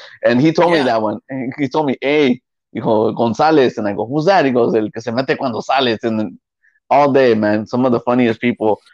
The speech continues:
Speaker 1: are,
Speaker 2: Yeah,
Speaker 1: are the
Speaker 2: that, that's what I
Speaker 1: paisas, the
Speaker 2: was talking
Speaker 1: Latinos.
Speaker 2: about. See, that person, you remember him, and you'll remember him forever just because he made you laugh.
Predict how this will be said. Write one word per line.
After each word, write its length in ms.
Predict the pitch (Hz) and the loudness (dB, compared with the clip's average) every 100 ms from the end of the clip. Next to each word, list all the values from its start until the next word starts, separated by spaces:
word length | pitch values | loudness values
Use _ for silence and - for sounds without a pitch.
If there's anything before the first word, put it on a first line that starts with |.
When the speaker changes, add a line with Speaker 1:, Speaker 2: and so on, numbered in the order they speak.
| _ _ - | _ _ -6
Speaker 1:
are, 180 | - 110 | 0 2
Speaker 2:
Yeah, 100 | 98 | 4
Speaker 1:
are 40 | 110 | 2
the 60 | - | 0
Speaker 2:
that, 100 | 117 | 0
that's 240 | 120 113 | 0 2
what 60 | 107 | 0
I 40 | 104 | 0
Speaker 1:
paisas, 60 | |
the 80 | 107 | 0
Speaker 2:
was 120 | 104 | 0
talking 160 | - 120 | 0 -2
Speaker 1:
Latinos. 140 | 113 | -2
Speaker 2:
about. 120 | 110 | -4
See, 160 | - 170 | -8 -14
that 220 | 160 131 | -12 -12
person, 360 | 175 202 170 147 | -10 -12 -12 -14
you 120 | 151 | -14
remember 440 | 165 147 180 208 | -14 -12 -12 -12
him, 260 | 160 139 131 | -14 -14 -14
and 100 | 127 | -14
you'll 160 | 143 147 | -12 -12
remember 320 | 147 156 160 | -12 -12 -12
him 160 | 160 | -14
forever 380 | 151 147 175 156 | -14 -12 -12 -12
just 180 | 143 147 | -18 -20
because 220 | 135 139 | _ -20
he 80 | 135 | -18
made 240 | 131 139 | -16 -14
you 120 | 131 120 | -16 -14
laugh. 320 | 135 104 | -14 -14